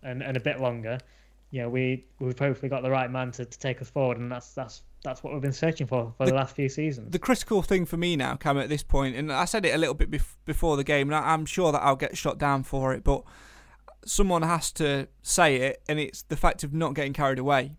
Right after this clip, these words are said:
Speaker 2: You know, like Nathan says, he's got to bring in his own players yet. Um, he wants to strengthen. We still do need to strengthen. It's still clear,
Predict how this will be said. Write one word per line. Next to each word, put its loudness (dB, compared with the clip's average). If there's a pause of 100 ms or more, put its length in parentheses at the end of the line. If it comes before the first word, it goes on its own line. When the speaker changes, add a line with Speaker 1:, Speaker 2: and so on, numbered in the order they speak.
(760)
Speaker 2:
You 0
know, 2 (480)
like 2
Nathan -2
says, 0 (1400)
he's -4
got 2
to -2
bring 4
in 0
his -2
own 2
players 4
yet. -2 (440)
Um, 2
he -4
wants -2
to -6
strengthen. -2
We 2
still 0
do 0
need 2
to -8
strengthen. -2
It's -10
still 2
clear, 2